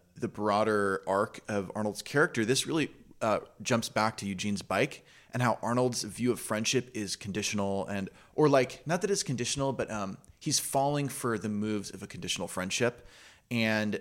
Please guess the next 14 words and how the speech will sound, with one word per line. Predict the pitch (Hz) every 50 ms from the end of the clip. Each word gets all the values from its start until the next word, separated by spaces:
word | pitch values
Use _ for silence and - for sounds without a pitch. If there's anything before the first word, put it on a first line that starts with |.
| - - -
um, | 107 104 101 98 98 95 95 92 90 90 - _ _ _ -
a-, | - - 135 143 - -
and, | 147 131
like, | 123 117 107 -
this | - 104 101 -
cool | - - - - 139 123
factor | - 107 98 92 - - -
too. | - - - 104 107 127 147 143 - - - - - - _ -
Um, | 127 120 113 107 107 104 -
and | 139 131 127 -
when | 131 131
Arnold | - - 139 131 113 107
realizes, | 107 120 120 120 117 117 113 95 110 110 104 98 - - - _ _ _ -
I, | -